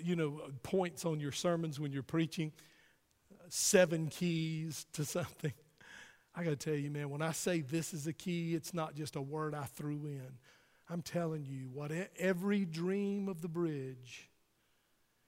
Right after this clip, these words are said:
every dream of your life,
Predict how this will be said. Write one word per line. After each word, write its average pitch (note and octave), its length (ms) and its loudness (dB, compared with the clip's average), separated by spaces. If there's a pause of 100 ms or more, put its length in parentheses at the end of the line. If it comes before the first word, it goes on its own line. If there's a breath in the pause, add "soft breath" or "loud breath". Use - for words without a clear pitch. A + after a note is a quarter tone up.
(120)
every E3+ 460 4
dream F3 500 -2
of E3 160 -6
your E3+ 220 -6
life, C3+ 680 -10